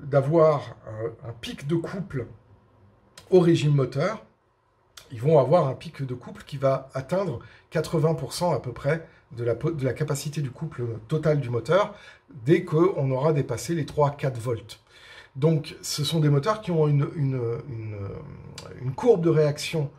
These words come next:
au niveau de leur couple qui est beaucoup plus rapide que, par exemple, les moteurs qui sont utilisés en, en, en voiture, euh, radiocommandée,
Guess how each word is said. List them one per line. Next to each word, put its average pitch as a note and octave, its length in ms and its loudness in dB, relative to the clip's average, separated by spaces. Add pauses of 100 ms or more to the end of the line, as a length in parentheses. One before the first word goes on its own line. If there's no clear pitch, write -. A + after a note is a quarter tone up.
(140)
au A#2+ 100 -10
niveau B2 220 -6
de B2 80 -6
leur A2+ 140 -2
couple B3 300 -10
qui - 100 -8
est B2+ 60 -4
beaucoup E3 280 -6
plus F3+ 160 -4
rapide G#3+ 420 -2 (340)
que, G#3 200 2
par D3 220 0
exemple, D#3 400 -2
les C3+ 120 2
moteurs D#3+ 280 -2
qui D#3+ 100 -6
sont C#3 180 -4
utilisés B2 680 -4
en, D3 80 0
en, A2 1000 -4 (480)
en A#2 100 -4
voiture, C#3 500 4
euh, G#2+ 240 0
radiocommandée, B2 720 -2